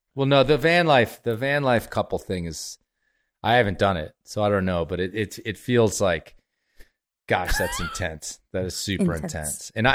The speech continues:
Speaker 1: and I, people have told me that, you know, it's like, um, the, the Smileys, Mark and Janelle Smiley did, you know, they, they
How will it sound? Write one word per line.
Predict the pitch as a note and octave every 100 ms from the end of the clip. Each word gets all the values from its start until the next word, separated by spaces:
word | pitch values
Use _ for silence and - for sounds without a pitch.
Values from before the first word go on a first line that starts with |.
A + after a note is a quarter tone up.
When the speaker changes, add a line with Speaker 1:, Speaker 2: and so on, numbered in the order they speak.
| D3+
Speaker 1:
and | E3+ F3 F#3 E3
I, |
people | C#3 D#3 C#3+
have | B2+ F#2
told | A#2+ G#2
me | F#2
that, | D#2 E2 D#2+ F2
you | E2+
know, | E2+
it's | E2 -
like, | F#2 E2 -
um, | E2+ D#2 D2+ C#2+ _ -
the, | G#2 F#2 F#2
the | G#2+
Smileys, | F#2+ A#2 A2 A2+ F#2+ G#2+
Mark | G2+ F#2+
and | G2+
Janelle | F#2 F#2+ E2+
Smiley | - G2+ G2 E2+
did, | E2 E2 D2 _ _ _ _
you | F#2
know, | E2 D#2+
they, | F#2 F#2 _
they | F2+ F2+